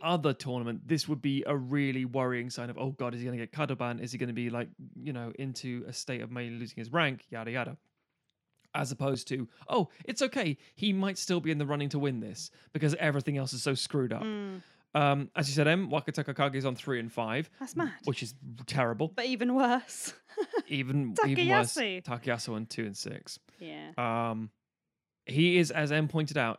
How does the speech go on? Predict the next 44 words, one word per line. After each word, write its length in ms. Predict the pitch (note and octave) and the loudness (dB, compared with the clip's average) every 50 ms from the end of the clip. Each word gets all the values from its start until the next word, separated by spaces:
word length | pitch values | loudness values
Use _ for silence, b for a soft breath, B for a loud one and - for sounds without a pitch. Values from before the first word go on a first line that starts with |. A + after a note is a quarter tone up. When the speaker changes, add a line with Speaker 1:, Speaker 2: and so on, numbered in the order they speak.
| - - | -4 -4
Speaker 1:
in 140 | C#3+ C3+ | -4 -2
the 80 | B2 C3+ | -4 -4
cursed 420 | - - - D3 C#3 B2+ - - | -2 0 2 2 2 2 -2 -4
position 360 | - D3 B2 C#3 C3+ - A#2+ B2+ | -6 -4 -4 -4 -4 -6 -8 -8
of 40 | B2 | -6
Maegashira 640 | B2 B2 A#2+ A#2+ A#2 A#2 - - B2 A2+ A2 A2 A2 | -4 -4 -4 -4 -6 -8 -8 -6 -4 -4 -4 -4 -6
one. 200 | G#2 G#2 G#2+ - - D#3 | -6 -8 -10 -12 -14 -12
Speaker 2:
Yeah, 320 | - E3+ F3 E3+ E3 E3+ | -10 -8 -6 -4 -4 -4
we 120 | F3 G3 | -2 -2
should 180 | G3 - D#4 B3+ | -2 0 -2 -2
have 80 | G#3 F#3+ | -2 -2
known. 400 | F#3+ F#3 F3 F3 F3 F3 E3+ E3 - _ _ _ - | -4 -2 -2 -4 -6 -6 -8 -12 -16 _ _ _ -10
We 80 | G#3 | -8
should 140 | G3+ - B3 | -6 -4 -4
have 80 | A3 G3+ | -4 -2
known. 280 | A3 G3+ F#3 F3+ G3 | -2 -2 -2 0 0
One, 180 | G#3+ B3+ C#4 C#4+ A#3+ - G3 G#3 | 2 4 4 4 2 0 -2 0
one 160 | G#3 B3+ C4 | 4 4 4
of 80 | C4 G#3+ | 4 2
the 140 | F3+ F#3 F3+ | 0 0 -2
other 300 | E3+ E3+ E3+ F3 F3 E3+ | -2 -2 -2 -4 -4 -4
people 340 | E3 - F#3 F3+ - - F3+ | -4 -4 -6 -6 -4 -4 -4
on 220 | E3+ E3+ F3 - - | -4 -4 -6 -8 -10
Maegashira 560 | - F3+ F3 E3+ - - - F#3+ F3 E3 E3 | -10 -10 -10 -10 -10 -8 -6 -4 -4 -2 -2
one 240 | E3+ F3 F#3 G#3+ A3+ | -2 0 0 0 0
is 180 | A3 G#3+ G3+ G#3+ | -2 -2 -2 -4
Ichinojo, 580 | G#3+ - - A3 G#3+ A3 A#3+ C4 - E3 D3+ | -4 -4 -4 -4 -2 -2 -2 -2 -4 -6 -8
who 180 | - F3+ E3+ E3+ | -6 -4 -2 -2
obviously 400 | F3 E3+ F3 F3 - - F3+ F3+ | -2 -4 -6 -8 -10 -8 -8 -8
had 160 | E3+ F3 - | -8 -10 -12
to, 260 | - - - F#3+ F3+ | -10 -8 -6 -4 -4
uh, 40 | F3+ | -4
Speaker 1:
He's 100 | F3+ - | -4 -2
Speaker 2:
put 40 | - | 2
Speaker 1:
been 80 | - - | 4 4
out 100 | G#3 F#3+ | 4 4
Speaker 2:
out 40 | F#3+ | 6
of 40 | G3 | 6
Speaker 1:
'cause 0 | |
Speaker 2:
the 60 | - | 6
Speaker 1:
of 60 | E3+ | 6
covid 20 | D#3+ | 8
stuff. 120 | D#3+ C#4 | 8 10
Speaker 2:
tournament 380 | B3 A#3+ A#3+ A#3+ B3 A#3+ A#3+ - | 10 10 10 8 8 6 6 2